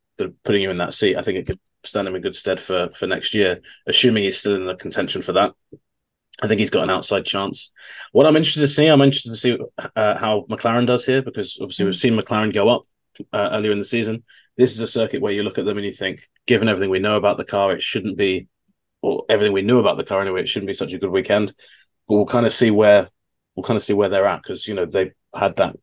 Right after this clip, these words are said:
Speaker 1: that great spell where they came back with the podiums. Um, things haven't quite gone their way, you know, the last two races, but I'm curious to see what they can do.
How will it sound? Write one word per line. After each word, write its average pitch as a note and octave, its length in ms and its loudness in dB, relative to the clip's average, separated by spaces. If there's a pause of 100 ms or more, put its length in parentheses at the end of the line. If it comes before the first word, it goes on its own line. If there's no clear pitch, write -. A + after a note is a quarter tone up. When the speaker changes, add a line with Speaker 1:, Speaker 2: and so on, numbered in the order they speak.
Speaker 1:
that G2+ 140 -10
great A2+ 200 2
spell A2+ 220 2
where G#2+ 80 4
they G#2 120 2
came G#2+ 160 -2
back G#2 200 -2
with F#2 100 -6
the F#2 60 -14
podiums. A2 580 -4 (540)
Um, F#2+ 540 -8 (180)
things A#2 180 -2
haven't A2+ 380 0
quite A#2 360 4
gone A#2+ 180 4
their A#2+ 140 4
way, A#2+ 240 6
you A#2+ 100 4
know, A2 100 0
the G#2 60 0
last G#2 220 -2
two A2+ 100 -2
races, A2 360 0
but G2 260 -4
I'm G2 180 -8
curious G#2+ 260 0
to - 60 -12
see - 120 -6
what F#2 100 -2
they F#2+ 120 -4
can G2 160 -10
do. G#2 180 0